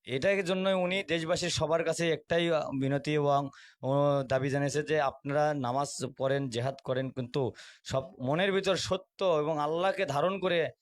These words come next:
আপনারা সেই কাজটা করেন এবং সিজদা করেন। কখনোই মানুষকে দেখানোর জন্য কোনো সিজদা যেন আপনারা করবেন না। এ তারই দিশ-, এই প্রমাণটি আপনাদেরকে সামনে নিয়ে আসার জন্য আজকে আমরা এই গাইবান্ধায় আমরা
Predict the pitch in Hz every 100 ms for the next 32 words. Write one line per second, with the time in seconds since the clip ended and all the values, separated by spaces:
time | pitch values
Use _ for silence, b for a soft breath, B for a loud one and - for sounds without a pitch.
0 | _ - 135 151 151 151 151 143 - 147
1 | 135 147 151 143 - 131 123 113 120 110
2 | 95 B B - 127 147 170 170 151 135
3 | 170 - 170 143 143 143 131 135 135 127
4 | 131 - 113 127 127 127 143 b b -
5 | 113 135 131 - 117 113 110 98 82 b
6 | b b - 123 123 127 160 180 - _
7 | _ 104 139 - - 131 143 139 - -
8 | 131 135 147 135 165 143 123 135 127 127
9 | 143 - 120 127 131 127 - 123 113 120
10 | 135 156 b b - - - 127 123 135
11 | 131 127 120 113 131 143 165 165 139 -
12 | 135 143 143 127 131 131 127